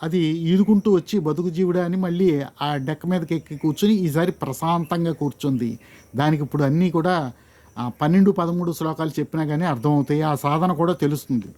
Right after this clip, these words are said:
So ఆ పనిష్మెంట్కి వెళ్ళిన తర్వాతో, లేకపోతే గురువుల దయవల్లో ముందుగానే మనం ఆ రాగ విషయాన్ని గురించి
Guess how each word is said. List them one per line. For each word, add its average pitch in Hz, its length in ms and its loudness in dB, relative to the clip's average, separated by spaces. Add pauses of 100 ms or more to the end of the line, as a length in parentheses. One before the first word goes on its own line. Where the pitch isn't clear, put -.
(840)
So 226 100 6
ఆ 175 180 -2
పనిష్మెంట్కి 202 1120 2
వెళ్ళిన 185 300 0
తర్వాతో, 170 640 -4 (100)
లేకపోతే 175 440 0
గురువుల 185 480 4
దయవల్లో 170 640 0 (800)
ముందుగానే 233 560 4
మనం 190 440 2 (380)
ఆ 160 400 -4 (400)
రాగ 190 300 2
విషయాన్ని 196 520 4
గురించి 165 600 -2